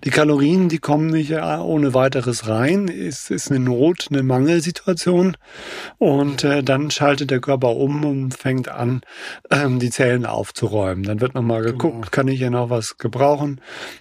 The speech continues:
Speaker 1: Und, äh, das kennen wir von zu Hause ja. Immer wenn wir aufgeräumt haben, fühlen wir uns super, äh, super gut und super wohl. Und, äh, so ist es in den Zellen auch. Und die Zelle wird also nicht dann in den freiwilligen, äh, äh,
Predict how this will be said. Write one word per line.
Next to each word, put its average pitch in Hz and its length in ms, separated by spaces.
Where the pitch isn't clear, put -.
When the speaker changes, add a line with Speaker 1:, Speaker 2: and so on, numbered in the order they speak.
Speaker 1:
Und, 127 480
äh, 123 640
das 110 180
kennen 135 200
wir 135 80
von 123 180
zu 113 180
Hause 143 380
ja. 127 240
Immer 127 240
wenn 120 140
wir 117 160
aufgeräumt 120 600
haben, 113 280
fühlen 120 280
wir 113 100
uns 113 280
super, 117 500
äh, 131 120
super 139 340
gut 135 300
und 135 160
super 131 360
wohl. 131 260
Und, 123 460
äh, 123 280
so 156 200
ist 170 140
es 180 120
in 160 80
den 156 160
Zellen 160 400
auch. 135 420
Und 160 260
die 139 100
Zelle 160 280
wird 151 140
also 131 320
nicht 135 320
dann 131 360
in 131 240
den 123 260
freiwilligen, 123 800
äh, 117 520
äh, 143 580